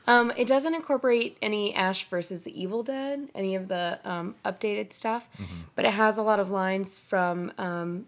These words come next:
Speaker 1: several of the original movies, and, um,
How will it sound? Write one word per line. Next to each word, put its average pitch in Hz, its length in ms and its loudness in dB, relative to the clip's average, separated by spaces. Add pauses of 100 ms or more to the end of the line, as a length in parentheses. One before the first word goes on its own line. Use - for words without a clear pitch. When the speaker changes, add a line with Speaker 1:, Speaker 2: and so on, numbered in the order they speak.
(120)
Speaker 1:
several 196 420 0
of 185 160 0
the 170 340 0
original 175 440 -2
movies, 175 640 -4 (460)
and, 180 500 2 (140)
um, 170 580 -2